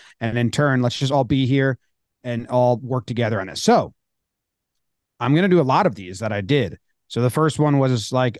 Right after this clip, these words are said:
uh, just a crash course on direct ad sales and how they work, and C P Ms, uh, which is cost per melee, which means thousand, and how they work and how the multiplications of those can become crazy,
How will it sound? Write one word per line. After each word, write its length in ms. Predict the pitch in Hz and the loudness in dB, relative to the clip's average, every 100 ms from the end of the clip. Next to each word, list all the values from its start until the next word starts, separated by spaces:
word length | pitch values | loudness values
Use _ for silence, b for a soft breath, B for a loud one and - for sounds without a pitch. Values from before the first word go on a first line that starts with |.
| - | -4
uh, 280 | 120 117 110 | 0 0 0
just 340 | 127 117 - | -2 -2 -8
a 80 | 123 | -10
crash 400 | - 139 175 165 | -4 0 0 -2
course 440 | - 160 151 139 | 0 2 2 0
on 440 | - 127 123 120 110 b b b b b | -2 0 0 0 -2 b b b b b
direct 400 | - 143 156 175 | 0 2 2 2
ad 220 | 156 143 127 | 2 0 0
sales 640 | 143 139 131 131 - - _ _ _ - | 0 2 2 0 -6 -18 _ _ _ -10
and 160 | 120 113 | -6 -2
how 160 | 143 | 0
they 100 | 135 | 2
work, 400 | 120 110 - - _ - | 0 -2 -8 -20 _ -8
and 380 | 131 127 123 113 | -2 0 0 -2
C 300 | - 165 160 | -2 0 0
P 180 | - 147 | 2 2
Ms, 520 | 127 107 104 - - _ _ _ - | 2 -2 -6 -10 -16 _ _ _ -4
uh, 260 | 117 117 117 | 0 2 2
which 200 | 120 123 | 0 0
is 180 | 117 | -2
cost 360 | - 127 120 - | 0 0 0 -2
per 400 | - 127 123 120 _ _ | -2 0 0 -2 _ _
melee, 480 | 117 113 117 123 135 | -4 -2 0 2 2
which 200 | 131 - | 0 -2
means 160 | 117 - | -4 -2
thousand, 440 | 113 120 143 156 b b _ 127 | 0 0 0 -2 b b _ -6
and 160 | 120 | -2
how 460 | 117 135 131 131 - _ - | 0 0 2 0 -2 _ -4
they 120 | 131 | 0
work 420 | 127 120 101 - _ - | 0 0 -4 -16 _ -14
and 220 | 127 123 | -8 -6
how 480 | 110 127 127 131 127 | -2 -2 0 2 2
the 160 | 120 127 | 0 0
multiplications 840 | 139 - - - 147 156 139 120 | 0 0 -6 -2 0 2 0 -2
of 60 | |
those 240 | 117 123 110 | 0 -2 -2
can 140 | 127 | -2
become 340 | 123 117 123 113 | -2 -2 -2 -2
crazy, 680 | - 165 160 104 98 123 | -2 0 0 0 -6 -10